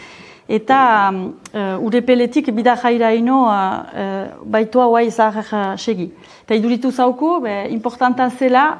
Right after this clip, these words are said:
eh, gaur, eta ehun urtekari, eh, historia horren, eh, kondatzea. Beraz, lehen lehenik, eskertu nahi nuzke, em, e, gaurko mintzaldiaren prestatzen lagundu nutenak, denbora hartu baitute, e, beren ohoitzapenen kondatzeko,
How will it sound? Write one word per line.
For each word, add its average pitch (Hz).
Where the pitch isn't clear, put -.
eh, 202
gaur, 233
eta 208
ehun 247
urtekari, 254
eh, 196
historia 254
horren, 262
eh, 214
kondatzea. 226
Beraz, 226
lehen 254
lehenik, 285
eskertu 262
nahi 262
nuzke, 262
em, 196
e, 196
gaurko 226
mintzaldiaren 247
prestatzen 254
lagundu 240
nutenak, 240
denbora 240
hartu 262
baitute, 247
e, -
beren 220
ohoitzapenen 233
kondatzeko, 226